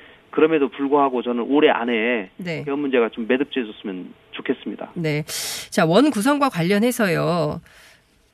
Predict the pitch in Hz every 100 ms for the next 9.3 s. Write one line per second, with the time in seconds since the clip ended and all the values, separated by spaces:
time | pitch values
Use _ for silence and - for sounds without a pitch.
0 | _ _ - 220 226 240 233 233 302 -
1 | 349 330 180 175 208 196 175 208 226 320
2 | 349 349 311 269 240 226 285 254 175 262
3 | 277 254 185 175 220 226 202 185 185 185
4 | 160 202 208 208 196 277 269 220 202 196
5 | 226 160 - 202 180 - 160 190 175 202
6 | 220 220 214 226 156 - 190 170 156 165
7 | 180 160 160 208 247 285 285 262 170 196
8 | 160 180 160 165 226 226 240 240 240 233
9 | 269 208